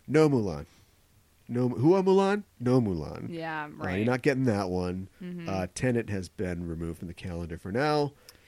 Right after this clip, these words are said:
Speaker 1: And so why would we think that the New Mutants would, <laughs> would make
Speaker 2: I,
Speaker 1: it?
Speaker 2: this
Speaker 1: Unless,
Speaker 2: is
Speaker 1: unless for contractual reasons,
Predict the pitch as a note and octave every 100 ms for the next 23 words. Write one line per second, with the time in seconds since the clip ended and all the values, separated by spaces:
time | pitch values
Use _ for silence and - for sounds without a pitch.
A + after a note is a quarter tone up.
0 | _ G#2+ G#2+ G#2 B2+ A2+ G#2+ C#3+ E3 E3
1 | C3 C3 - B2 G2+ G2+ G2 _ _ -
2 | G#2+ A2 G#2 G2 G2 F2+ - G2 F2+ A#2+
3 | - - B3 D3+ A#2 G#2+ A#3 F#4+ G4 -
4 | _ A3+ C#4 A#3 B3 - F3+ A#3 A3+ -
5 | - _ - D3 - - E3+ F3+ - A#3
6 | A#3 B3+ E3+ A#2+ A2